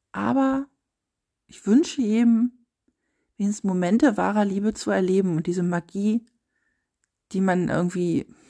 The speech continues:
hier in der Literatur bemerkt oder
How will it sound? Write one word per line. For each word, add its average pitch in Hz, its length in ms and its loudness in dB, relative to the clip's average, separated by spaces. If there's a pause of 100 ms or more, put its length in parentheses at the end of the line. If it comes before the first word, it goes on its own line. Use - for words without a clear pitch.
(1400)
hier 175 140 -4
in 185 40 2
der 180 100 2
Literatur 170 760 0 (240)
bemerkt 165 560 -4
oder 170 240 -2